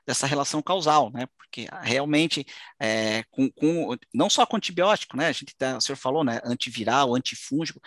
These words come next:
o próprio imunossupressor também é uma droga que vai alterar bastante a, a microbiota intestinal, né? Então, acho que isso é, é, é,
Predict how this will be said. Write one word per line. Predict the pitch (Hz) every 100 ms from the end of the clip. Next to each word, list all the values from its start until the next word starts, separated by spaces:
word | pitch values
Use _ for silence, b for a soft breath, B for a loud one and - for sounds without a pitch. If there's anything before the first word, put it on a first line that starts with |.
| B B _
o | 127
próprio | 135 165 - 165
imunossupressor | 151 151 - 143 - 127 - 180
também | - 131 156
é |
uma | 196 156
droga | 139 135 135
que | -
vai | 107 127 185 156 B B -
alterar | 117 117 127 123
bastante | 123 123 - 131 147 - 120
a, | 110 107 110
a | -
microbiota | 110 123 120 113 117 120 -
intestinal, | 107 113 - 110 107 101
né? | 92 101 B B B
Então, | - 107 113
acho | -
que | - 120
isso | 117 131
é, | 123 120 120 117
é, | - 113 110 113
é, | 117 110